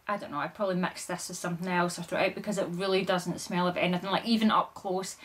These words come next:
you're getting very little smell off it. So I wouldn't, definitely not purchase this again. And yeah, bit of a disappointment. This one here, I've only burned a little bit of.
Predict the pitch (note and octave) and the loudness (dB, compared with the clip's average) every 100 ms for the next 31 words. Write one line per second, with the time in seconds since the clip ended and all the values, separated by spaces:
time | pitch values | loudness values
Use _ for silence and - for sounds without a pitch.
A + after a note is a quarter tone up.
0 | - - F#3 - F#3 F#3 F3+ F#3+ F3 E3 | -16 -4 -2 -2 0 2 2 2 0 0
1 | - F3 E3 - G3+ E3+ F3 F#3 G3 F3+ | -2 -4 -2 -4 0 2 2 0 -2 -2
2 | F3+ F3+ - F3+ F#3+ F#3 F3+ F3 - A3 | 2 2 2 2 2 0 -2 -4 0 0
3 | A3+ F#3+ F#3 E3+ - - - F3 F3+ - | 0 -6 -4 -4 -6 -12 -12 -14 -12 -12
4 | E3+ E3+ E3+ F3 E3+ E3 E3 - - _ | -8 -4 -4 -4 -4 -6 -8 -12 -20 _
5 | _ - E3+ E3 E3 - - G3+ - E3+ | _ -8 -6 -2 -2 -2 -4 -6 -8 -4
6 | D3 - E3+ - - - - - - - | -4 -4 -6 -6 -12 -18 -8 -8 -8 -18
7 | - - - C#4 C#4 C#4 A3+ A#3 A3 F#3 | -20 -20 -6 -2 0 0 0 0 0 -2
8 | F#3+ F3+ F#3 F3+ F3 G#3 - B3 G3+ - | -8 -8 -6 -6 -6 -6 -8 -8 -4 0
9 | A#3+ A#3+ | 0 -2